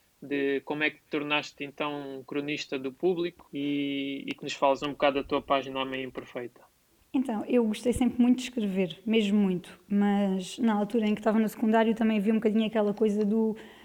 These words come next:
Speaker 2: eh, não há emprego, em humanidades não há emprego, e pronto, acabei por, eu gostava de matemática também, e acabei por fugir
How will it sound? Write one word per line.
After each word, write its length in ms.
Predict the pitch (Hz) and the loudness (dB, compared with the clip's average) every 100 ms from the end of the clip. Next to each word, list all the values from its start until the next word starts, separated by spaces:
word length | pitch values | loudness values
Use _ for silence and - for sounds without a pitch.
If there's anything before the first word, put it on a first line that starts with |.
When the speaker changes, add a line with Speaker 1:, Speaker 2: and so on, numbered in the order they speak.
| - - | -20 -8
Speaker 2:
eh, 540 | 214 208 214 226 208 220 | -4 -2 -2 -4 -4 -2
não 180 | 226 | 0
há 100 | 240 | 0
emprego, 600 | 262 269 294 339 320 254 | 0 2 4 4 2 2
em 60 | 262 | 4
humanidades 500 | 254 247 247 262 214 | 6 6 6 4 4
não 120 | 247 | 4
há 40 | 247 | 4
emprego, 540 | 254 254 320 302 226 | 2 2 4 2 0
e 100 | 247 | -2
pronto, 260 | 262 320 247 | -2 -2 -2
acabei 300 | - 214 226 | 0 0 -2
por, 220 | 226 226 | 0 2
eu 800 | 220 220 220 - - - 226 214 | 2 2 -2 -10 -20 -6 0 0
gostava 280 | - 208 220 | 0 -2 0
de 60 | |
matemática 440 | 220 226 226 - 247 | 0 -2 -2 -4 -6
também, 340 | 254 370 453 | -4 -2 2
e 60 | 285 | 2
acabei 240 | 262 240 | 2 0
por 120 | 226 208 | -2 -4
fugir 380 | 254 220 247 | -4 -2 0